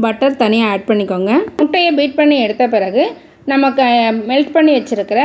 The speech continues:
அந்த சாக்லேட் சிரப்பை இது கூட ஆட் பண்ணி இந்த மாதிரி நல்லா பீட் பண்ணிக்கோங்க. அதுக்கப்புறம் இந்த சாக்லேட்டோட டேஸ்ட் எடுத்து கொடுக்கறதுக்காக ஒரு சிட்டிகை உப்பு ஆட் பண்ணி அதையும் நல்லா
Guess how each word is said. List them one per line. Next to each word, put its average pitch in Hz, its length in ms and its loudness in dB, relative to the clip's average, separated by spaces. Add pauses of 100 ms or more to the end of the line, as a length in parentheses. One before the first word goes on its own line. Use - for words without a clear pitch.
அந்த 240 140 2 (100)
சாக்லேட் 247 420 -2
சிரப்பை 233 400 0
இது 226 160 0
கூட 220 120 4 (340)
ஆட் 226 200 -4
பண்ணி 214 280 -2
இந்த 226 140 -2
மாதிரி 220 200 -2
நல்லா 208 280 0 (160)
பீட் 208 260 -2
பண்ணிக்கோங்க. 185 420 -2 (480)
அதுக்கப்புறம் 277 500 2 (140)
இந்த 247 140 2 (120)
சாக்லேட்டோட 240 640 2 (1300)
டேஸ்ட் 311 320 2
எடுத்து 233 240 -4
கொடுக்கறதுக்காக 208 500 0 (140)
ஒரு 254 120 2 (100)
சிட்டிகை 262 400 -2 (1080)
உப்பு 277 260 2
ஆட் 214 220 -4
பண்ணி 233 220 0 (180)
அதையும் 254 280 0
நல்லா 214 160 -2